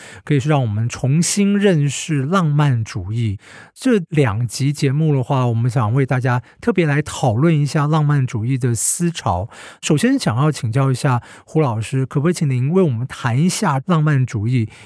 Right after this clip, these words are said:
以您作为实际的演奏家、音乐家的角度，还有从您的学习，从音乐史的角度，因为您真的是演奏了这么，这么多的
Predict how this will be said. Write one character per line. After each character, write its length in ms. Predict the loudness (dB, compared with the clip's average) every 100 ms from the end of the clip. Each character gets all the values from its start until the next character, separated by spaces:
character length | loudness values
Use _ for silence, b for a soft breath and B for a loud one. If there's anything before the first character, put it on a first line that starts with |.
| B
以 680 | -2 0 2 0 0 -2 0
您 380 | 2 2 2 0
作 160 | 0 2
为 400 | 2 2 0 -2
实 300 | -6 -2 -2
际 200 | 2 2
的 140 | 2
演 260 | 2 2 2
奏 300 | 2 4 4
家、 300 | 2 0 2
音 160 | 2 4
乐 180 | 2
家 240 | 2 0 0
的 260 | 0 -2 B B -4
角 240 | -2 0
度， 240 | 0 -2 B B
还 140 | -2 2
有 240 | 2 0 -8
从 460 | -4 0 2 0 -2 B B -2
您 180 | 0
的 100 | 2
学 240 | 2 0 -2
习， 220 | 0 -2
从 160 | 0 2
音 140 | 2
乐 120 | 4
史 220 | 2 0
的 100 | -4
角 240 | -2 -2 -2
度， 240 | -2 2
因 140 | 2 2
为 80 | 0 B B -2
您 160 | 2
真 100 | 4
的 80 | 2
是 140 | 2
演 220 | 2 0 2
奏 200 | 2 4
了 220 | 2 0 -6 _
这 140 | -2 2
么， 100 | 4
这 80 | 4
么 140 | 2
多 320 | 4 4 4
的 400 | 2 0 2 0